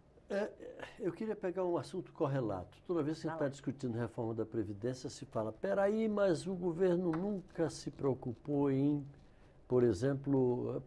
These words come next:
Speaker 1: cobrar mais duramente das grandes fortunas."
Speaker 2: Uhum.
Speaker 1: Qual é a posição do, eh, sua, deputado Capiberibe, a respeito dessa possibilidade da gente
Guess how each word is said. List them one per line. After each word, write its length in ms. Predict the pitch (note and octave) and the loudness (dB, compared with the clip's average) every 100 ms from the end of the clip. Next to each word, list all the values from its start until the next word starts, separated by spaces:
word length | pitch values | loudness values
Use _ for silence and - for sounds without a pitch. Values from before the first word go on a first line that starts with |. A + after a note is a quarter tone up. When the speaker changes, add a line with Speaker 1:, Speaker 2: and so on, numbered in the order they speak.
| - | -4
Speaker 1:
cobrar 600 | - E3 G#2 C3+ D3 D3 | 8 8 10 10 10 8
mais 380 | C#3 C3 C#3 A#2+ | 6 4 2 2
duramente 880 | A#2 D3 C#3 A2+ C3 C#3 C3+ - C3 | 0 0 2 2 2 2 -2 -8 -4
das 240 | C3 A#2 | 2 2
grandes 320 | A2+ B2+ A#2 - | 2 0 0 -4
fortunas." 1040 | A#2 - D3+ D3 C3+ F#2+ C#2 - - - | -8 2 6 8 6 4 -2 -8 -12 -12
Speaker 2:
Uhum. 380 | F#3 G#3 A#3 F#4 C#5 - - - | -16 -16 -14 -14 -16 -20 -20 -6
Speaker 1:
Qual 160 | - B3 | 2 6
é 60 | |
a 60 | C4+ | 6
posição 440 | A3 D3+ - C3+ | 6 4 4 0
do, 600 | A2+ A2+ E3+ C3 A#2+ - | 0 0 -2 -4 -6 -6
eh, 40 | F#2+ | -8
sua, 340 | - C3 G2+ | -6 -2 0
deputado 400 | G2+ G2+ - F#2+ - | 0 -4 -6 -6 -6
Capiberibe, 500 | C3 C#3 B2+ B2+ D#3+ | -6 -4 -2 0 0
a 60 | |
respeito 480 | C3 - D3 C#3 C#3 | 0 -2 -2 -2 -2
dessa 400 | A#2 A#2+ - A#2+ - - - - | -2 -2 -4 -12 -14 -20 -14 0
possibilidade 580 | C#3 C#3+ C3+ A2+ C#3 C#3+ | 0 2 -2 6 6 6
da 140 | D3 | 2
gente 480 | A#2 C3 A#2+ - | 2 -2 -4 -10